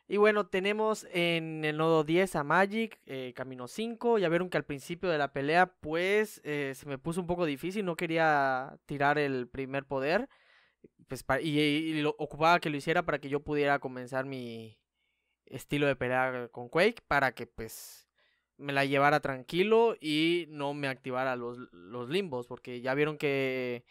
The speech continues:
al principio de la pelea activó limbo y me quitó veinte por ciento de vida nada más así. Ahí tuve suerte. Uf, vaya suerte, lo bueno. <laughs> Y bueno.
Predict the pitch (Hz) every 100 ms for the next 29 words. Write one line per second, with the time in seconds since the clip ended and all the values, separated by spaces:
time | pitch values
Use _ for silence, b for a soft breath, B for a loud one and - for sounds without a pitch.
0 | b b b - 123 127 127 - 147 139
1 | 139 135 139 131 135 139 143 151 170 185
2 | 139 135 - 135 135 131 123 120 127 123
3 | 123 123 127 123 120 123 120 123 117 160
4 | 160 147 156 151 131 - 185 220 240 247
5 | B B B B B B 202 220 - -
6 | _ - 131 120 - 180 - 196 131 143
7 | 208 302 - - - 135 123 117